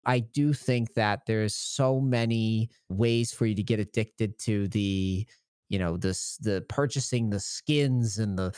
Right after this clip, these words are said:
and the mindlessly spamming games and the toxicity and the rage. Like, I've been that guy who's just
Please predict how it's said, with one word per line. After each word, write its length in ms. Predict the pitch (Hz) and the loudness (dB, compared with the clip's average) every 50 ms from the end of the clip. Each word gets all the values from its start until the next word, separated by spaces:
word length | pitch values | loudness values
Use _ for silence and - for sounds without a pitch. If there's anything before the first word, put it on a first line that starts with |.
| - - - - - - | -10 -16 -18 -12 -6 -2
and 300 | - 110 107 104 98 90 | 0 0 0 0 0 0
the 120 | 95 87 | 0 0
mindlessly 760 | 95 113 123 135 143 151 151 151 147 143 131 - - 131 117 | 2 2 2 4 4 2 2 2 2 0 0 0 -2 -2 -2
spamming 520 | - - - 143 139 135 131 131 120 113 | -2 0 0 2 2 2 2 0 -2 -2
games 540 | 107 139 135 135 135 127 123 120 117 110 117 | 0 0 0 0 0 0 0 0 0 0 -2
and 100 | 117 110 | -2 -2
the 80 | 110 - | -2 -4
toxicity 960 | - - - 151 143 143 - - - - 143 139 - - 131 117 120 110 107 | -2 0 0 2 2 0 -2 -4 -2 0 -2 0 0 0 0 0 0 0 0
and 80 | 104 | 0
the 100 | 101 107 | 0 0
rage. 360 | 101 110 123 135 135 120 - 117 | 0 2 2 2 2 0 0 -2
Like, 120 | 107 - - | -4 -2 0
I've 260 | 127 131 120 113 - | 0 0 0 -2 -2
been 260 | - 147 143 147 147 131 | -2 0 2 2 2 2
that 260 | 127 117 120 - - | 2 0 -2 -2 0
guy 440 | - 123 120 120 117 110 101 95 - - - - - - - - | 2 2 4 4 4 2 0 -2 -4 -8 -12 -16 -16 -16 -12 -4
who's 140 | - 151 131 | -2 0 0
just 200 | - 123 123 - | 0 0 -2 -4